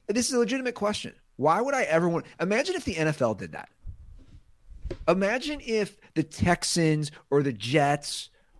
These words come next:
or another franchise that has struggled says, "Well, before week one, we're technically out of contention." Nobody would wanna see that. Nobody would wanna go. Like,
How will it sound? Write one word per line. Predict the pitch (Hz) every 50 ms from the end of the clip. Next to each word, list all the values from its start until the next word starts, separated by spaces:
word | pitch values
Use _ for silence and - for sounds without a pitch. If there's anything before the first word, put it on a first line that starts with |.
| - _ _
or | - 139 143 147 143 139 139 135 135 123 - - - -
another | 127 151 160 165
franchise | 151 - 156 147 143 - 151 135 131
that | 131 135
has | 127 120 -
struggled | - - - - 143 127 127 120 120 123 113 -
says, | - 131 113 107 101 - - - - _
"Well, | - 131 135 135 131 127 123 110 - _ _ _ _ _ _ _ _ _ _ _ _ _ _ _ _ _ _ _ _ _ _ _ _ _ _ _ _
before | - 147 - - 214 208 190 170 151 - - _ - - _ _ _ _ _ _ _
week | - 139 147 135 - -
one, | 127 120 117 101 95 92 - - _ _ _ _ _ _ _ _ -
we're | -
technically | 104 - 156 139 120 120 - - 117 101 95 92 - _ _ _ _ _ _ _ _ _ _
out | - 107 123 117
of | 110 -
contention." | - 98 87 - 95 95 95 - - - - - - _ _ _ _ _ _ _ _ _ _ _ _ - - _ -
Nobody | 170 226 302 320
would | 311 330
wanna | 294 262 247 202
see | - - - 196 226
that. | - - 62 - - _ _ _ _ _ _ _ _ _ _ _ _ _
Nobody | 156 196 240 302
would | 294 294
wanna | 269 254 240
go. | 180 - 135 156 196 180 - - _ _ _ _ _ _ _ _ _ _ _ _ _ _ _ _ _ _ _ _ _ _ _ _ _ _ _ _ _ _ _ _ _ _ _ _ _ _ _ _ _ _ -
Like, | 131 143 143 - -